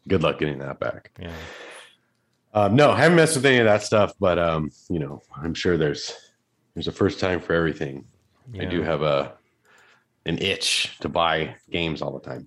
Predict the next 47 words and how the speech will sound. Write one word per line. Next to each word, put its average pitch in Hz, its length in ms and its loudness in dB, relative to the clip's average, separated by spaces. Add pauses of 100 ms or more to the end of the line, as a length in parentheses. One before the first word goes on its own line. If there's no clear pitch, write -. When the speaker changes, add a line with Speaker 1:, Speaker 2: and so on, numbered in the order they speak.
Speaker 2:
I, 151 100 0
what 208 180 2
I 214 60 4
would 247 140 0
love 247 140 -4
to 226 80 -4
know 160 120 0
is, 139 120 -2
like, 143 160 -8
where 147 440 -2
do 160 140 -8
these 131 240 -6
key 135 240 -6
shops, 107 380 -2
like, 92 180 -10
get 110 320 -6
these 101 300 -10
keys 98 460 -8
from? 107 520 -6
I 87 60 -10
mean, 95 140 -8
because, 101 300 -8
like, 104 300 -2 (480)
uh, 104 220 0
Speaker 1:
Yeah. - 240 -2 (140)
Speaker 2:
I 117 100 -2
bought 120 340 0
that 120 260 0
new, 107 680 -4
uh, 95 640 -2
the 92 100 -8
Teenage 110 300 -6
Ninja 104 180 -6
Turtles 151 380 -2
game, 95 160 -4
so 110 100 -8
I 107 40 -4
wanna 98 100 -6
play 101 160 -4
on 92 80 -4
the 90 60 -8
Steam 95 260 -10
Deck, 92 280 -4
and 107 60 -6
it 104 60 -6
was, 101 160 -8
like, 95 320 -2